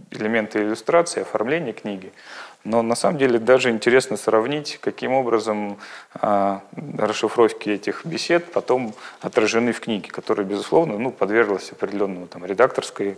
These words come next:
корректорской работе. А, тем интереснее сравнить это с прямой речью героев. М, причем, м, что интересно, когда Андрей Дмитриевич э,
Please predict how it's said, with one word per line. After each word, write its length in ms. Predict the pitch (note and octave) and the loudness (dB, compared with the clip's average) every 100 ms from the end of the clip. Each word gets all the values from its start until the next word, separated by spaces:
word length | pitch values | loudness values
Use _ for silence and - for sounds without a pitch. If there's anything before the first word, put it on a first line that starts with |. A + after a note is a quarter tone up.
| - | -4
корректорской 600 | - A2 A#2+ A2 - G#2+ | 2 2 2 -2 0 2
работе. 480 | G#2 G#2 G2 - - - - - - - - _ | 2 4 0 -2 -14 -18 -20 -18 -16 -16 -18 _
А, 280 | - - - - _ _ - | -6 -6 -6 -10 _ _ 0
тем 200 | A#2 A2+ | 2 2
интереснее 480 | G#2+ A2 B2 A2+ | 2 4 4 2
сравнить 460 | G#2 - G#2+ A#2 A2+ | -4 2 2 2 0
это 240 | G#2+ G#2 | 0 2
с 400 | G2+ - - G#2+ G2 - | -2 -4 2 2 2 0
прямой 320 | A2 A2+ G#2+ | 2 4 4
речью 360 | A2 G#2 - G2 | 4 0 -2 0
героев. 520 | G#2+ A2 G2 F2+ - - - - - - - - - | 4 6 6 4 -4 -20 -18 -16 -16 -18 -20 -14 -6
М, 400 | G2 G2 G2 - _ - | -4 -2 -4 -8 _ -8
причем, 440 | G2 - C#3 C3 - - | -6 2 2 2 -6 -10
м, 360 | - G#2 G2+ G2 - _ _ | -6 -6 -6 -10 -20 _ _
что 200 | - A2+ | -6 -2
интересно, 600 | A2+ A#2+ C3+ D3 A#2 G#2+ G2+ | 2 4 4 2 0 -4 -2
когда 300 | - G2+ A2 | -4 2 4
Андрей 240 | A2 A2 A2+ | 4 4 2
Дмитриевич 500 | A2+ G2+ G2 - - _ - | 0 -4 -6 -8 -14 _ -12
э, 340 | A#2+ G2+ | -4 -2